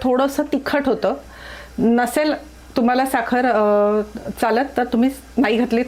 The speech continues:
तरी चालेल. तमालपत्र, दालचिनी, काळी मिरी, लवंगा, ह्या, हे जे मसाल्याचे पदार्थ आहेत, ह्या सगळ्याचे मेन गुणधर्म असतात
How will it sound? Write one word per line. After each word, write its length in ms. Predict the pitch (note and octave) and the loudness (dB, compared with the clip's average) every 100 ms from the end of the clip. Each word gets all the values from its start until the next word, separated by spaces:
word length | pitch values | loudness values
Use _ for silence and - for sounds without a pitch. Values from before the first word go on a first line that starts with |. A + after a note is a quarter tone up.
| A3+ | 0
तरी 120 | G#3+ | 0
चालेल. 460 | G#3+ - C#3 - - - - - - - - | 0 -2 -2 -6 -18 -18 -16 -16 -16 -6 -2
तमालपत्र, 760 | G#3+ G#3 A#3 B3 A#3 A3 A3+ | 2 2 2 0 0 2 2
दालचिनी, 800 | G#3+ F#3 F#3 F#3 - A3 G#3+ A3 A3 | 2 2 0 -2 0 2 4 2 0
काळी 240 | G3 F#3+ G3+ | 0 2 2
मिरी, 480 | G#3 G3+ G#3+ G#3+ | 2 2 2 2
लवंगा, 560 | F#3+ F#3 G3 G3 F#3+ F3+ - - - - | 2 2 2 2 2 -2 -6 -16 -18 -6
ह्या, 240 | A3 G#3+ G#3+ | -2 0 -2
हे 220 | - A3 | 0 2
जे 120 | G#3+ | 2
मसाल्याचे 580 | A3+ G3+ A3 A3+ A3+ B3 | 2 2 0 0 0 0
पदार्थ 460 | A#3+ G3+ G3+ G3+ A3+ | -2 0 0 0 -2
आहेत, 140 | F#3 - - - - - | -2 -4 -18 -20 -12 -2
ह्या 200 | A3+ B3 - - | 0 0 0 -2
सगळ्याचे 520 | A3 F3 A3 C4 D4 | 0 2 2 2 2
मेन 400 | C4+ A3 A#3 C4+ | 4 4 4 4
गुणधर्म 600 | A#3+ A#3+ A#3 A3+ A3+ A3+ | 4 2 2 2 2 2
असतात 340 | A3 A3 A3+ | 2 0 -2